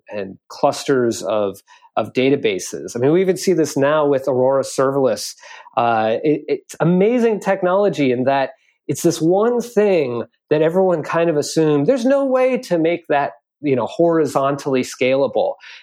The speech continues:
And while it's not exactly horizontally scalable in the same way that Dynamo D B is, uh,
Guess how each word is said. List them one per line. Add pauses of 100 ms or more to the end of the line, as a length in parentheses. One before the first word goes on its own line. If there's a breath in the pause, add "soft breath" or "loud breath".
And
while
it's
not
exactly
horizontally
scalable
in
the
same
way
that (340)
Dynamo
D
B
is, (280 soft breath)
uh,